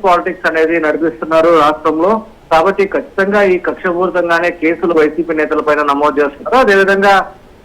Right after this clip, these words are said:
ఆ, లిక్కర్ అమ్మకాలు తగ్గిస్తే లంచాలు ఎలా ఇస్తారు, లేదా అమ్మకాలు పెంచితే లంచాలు ఇస్తారంటూ కూడా ప్రశ్నించిన పరిస్థితి ఉంది.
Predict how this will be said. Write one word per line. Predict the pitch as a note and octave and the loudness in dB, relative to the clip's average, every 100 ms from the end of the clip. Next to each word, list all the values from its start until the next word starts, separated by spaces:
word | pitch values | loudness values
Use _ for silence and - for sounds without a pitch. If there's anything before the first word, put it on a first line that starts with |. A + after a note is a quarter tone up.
| E3 | 0
ఆ, | E3 | 2
లిక్కర్ | D#3 D3 - A#3+ | 2 -2 0 0
అమ్మకాలు | A3 G#3 G#3 G3+ | 2 0 0 0
తగ్గిస్తే | G3 F3 D#3+ F3+ - C4 | 0 -4 -4 -8 -2 0
లంచాలు | G#3+ E3+ A3 G#3+ F#3+ | 2 0 0 2 2
ఎలా | F#3 | 2
ఇస్తారు, | F#3 - F3+ F3 | 0 -2 0 2
లేదా | A3+ A3 F#3+ F#3 | 2 0 0 2
అమ్మకాలు | E3+ D#3+ G3+ G#3+ G#3 | 2 2 0 2 2
పెంచితే | G3+ F3 - F#3+ | -2 -8 -4 -2
లంచాలు | E3 D#3 E3+ | 0 2 0
ఇస్తారంటూ | D#3+ - D#3+ D#3 D#3+ | 0 2 2 2 0
కూడా | D3+ D3+ | 2 2
ప్రశ్నించిన | D#3 C#3+ D#3+ D#3 D3+ | 2 -2 -4 -4 0
పరిస్థితి | D3+ C3+ - | 0 -2 -4
ఉంది. | D#3 F#3+ C4 | -2 2 0